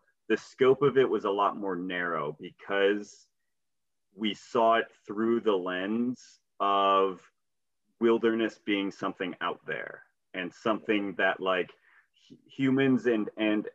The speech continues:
it, it sort of carried the general assumption that, like, humans and nature don't mix. And so in order, and, like, humans and nature are,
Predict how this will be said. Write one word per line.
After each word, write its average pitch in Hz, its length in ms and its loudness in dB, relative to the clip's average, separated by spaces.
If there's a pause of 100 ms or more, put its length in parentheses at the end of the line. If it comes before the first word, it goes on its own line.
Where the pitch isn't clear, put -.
(120)
it, 131 200 6
it 135 140 4
sort 143 260 4
of 143 140 2
carried 127 400 2
the 107 80 0
general 107 480 2
assumption 127 680 -4
that, - 160 0
like, 98 220 0 (480)
humans 147 400 2
and 113 160 2
nature 110 340 0
don't 95 360 -2 (480)
mix. - 580 -14 (180)
And 104 200 -2
so 110 260 2
in 110 140 0
order, 120 560 2 (880)
and, 131 180 2
like, 123 180 0
humans 151 460 2
and 123 120 0
nature 120 540 2
are, 101 320 2